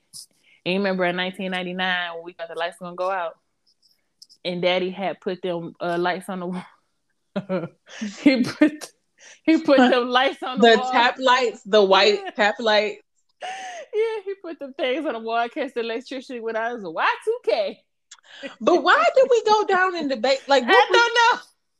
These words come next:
Speaker 2: Oh, okay.
Speaker 1: First of all, I was scared as fuck. <laughs> I was like, "What's about to
Speaker 2: Like, why were
Speaker 1: happen?"
Speaker 2: we even down there?
Speaker 1: Lord, please don't let Y two K happen. Lord Jesus, I ain't never prayed so hard in my life.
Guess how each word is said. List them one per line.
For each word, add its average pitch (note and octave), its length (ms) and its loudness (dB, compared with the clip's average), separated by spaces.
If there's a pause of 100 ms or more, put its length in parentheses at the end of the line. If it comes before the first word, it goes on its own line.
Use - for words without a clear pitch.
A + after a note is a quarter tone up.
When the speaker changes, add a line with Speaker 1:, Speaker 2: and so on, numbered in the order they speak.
(140)
Speaker 2:
Oh, E4+ 840 6
okay. A4+ 120 2
Speaker 1:
First B4 300 4
of F4+ 60 4
all, G4+ 80 6
I F4 300 4
was E4+ 200 2
scared C4+ 340 4
as G#3+ 200 4 (420)
fuck. C4 720 2
<laughs> - 280 -20
I G#4 140 -4
was - 180 -12
like, D4 160 -8 (120)
"What's A4 200 -14
about F4+ 220 -10
to A3+ 60 -8
Speaker 2:
Like, B3+ 200 -2
why A#3 300 -2
were G4+ 60 0
Speaker 1:
happen?" G4 100 -2
Speaker 2:
we F#4+ 80 -2 (220)
even D4 260 -6
down B3 480 2
there? D3 540 0
Speaker 1:
Lord, D#4+ 340 4
please G#4+ 300 4
don't F4 160 4
let C4+ 160 4
Y D4+ 160 2
two D#4 180 -8
K D4+ 180 -8
happen. C#4+ 400 -4
Lord B3+ 220 -4
Jesus, D4 400 -4
I B3+ 400 -4
ain't F3+ 140 -12
never A3+ 200 -8
prayed A#3+ 240 -12
so A#3+ 80 -14
hard G#3+ 260 -10
in A#3 60 -16
my A#3 120 -12
life. G#3+ 280 -6